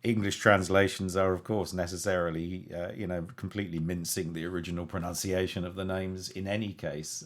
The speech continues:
Um, we say Circe, um, the Greeks probably said Circe.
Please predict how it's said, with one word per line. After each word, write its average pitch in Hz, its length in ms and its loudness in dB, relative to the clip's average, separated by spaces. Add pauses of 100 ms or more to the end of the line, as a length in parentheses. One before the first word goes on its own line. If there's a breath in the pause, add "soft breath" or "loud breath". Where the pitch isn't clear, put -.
Um, 90 240 -8
we 87 140 -4
say 85 280 -2
Circe, 92 560 -2 (600 loud breath)
um, 95 480 -2
the 87 80 -12
Greeks 95 280 -4
probably 95 380 -4
said 92 300 -4
Circe. 82 480 0